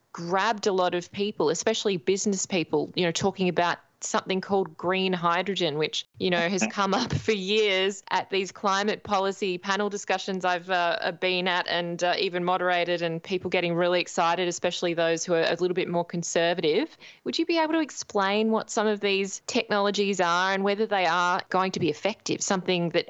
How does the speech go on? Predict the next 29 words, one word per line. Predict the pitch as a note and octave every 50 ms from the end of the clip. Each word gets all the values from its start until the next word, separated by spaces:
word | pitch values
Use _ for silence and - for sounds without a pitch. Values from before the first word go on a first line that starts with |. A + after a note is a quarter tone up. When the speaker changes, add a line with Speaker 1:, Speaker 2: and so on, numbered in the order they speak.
| -
Speaker 1:
will | E3 F3
be | D#3+ F3+ E3
useful | D#3+ D#3 E3+ G3 G#3+ - - - F3+ E3+
in | D#3+ D3+
achieving | C#3+ - - A3 A#3 A3+ G#3+ F3+ D#3+
these | D3 C#3 D3 -
targets? | - E3+ D3+ C#3+ C#3 - - - - - - - - _ _ _ _ _ _ _ _ -
Speaker 2:
Yeah, | A2+ B2 B2+ B2
totally. | - - A#2 A2 A#2+ B2 A#2 G2 F2 F2+ - - _ _ - - _ _ _ - -
Um, | A2+ B2
look, | C3 B2 - -
there's | B2+ B2 B2 B2 A#2+
a | C3
lot | B2+ B2 B2 B2+ C3
of | C#3+ C3
hype | - - - - A2+ G#2+ A#2 A2 - - _ _ - G#2
around | G2+ G#2 G2 F#2+ G2 G2
hydrogen, | - - F2 F2+ F#2 F2+ F#2 F2 - - - G2 - _ _ _ _ _ _ _ _ _ _ _ _ _ _
and | G2+ G#2 G#2 G#2
that's | G#2 G#2+ A#2 - -
because | - A#2+ A2+ G#2 - - A#2 G#2 G2 G2 G2+ - - - _ -
it, | G#2 G#2 - _ _ _ _ _ _ _ _
it | A2+ A2 - -
can | - - A#2+ B2+ C3 C3+ C3+ C3 A2
give | - A2+ G#2+ G#2+ G#2+ G#2
fossil | - - - A2 G#2+ - - C#3+ A#2+
fuels | - - A2+ G#2 G2+ G2+ G2+ -
a | -
facelift. | - - - - A2 G#2 G#2+ A2 - - - - - - - - - -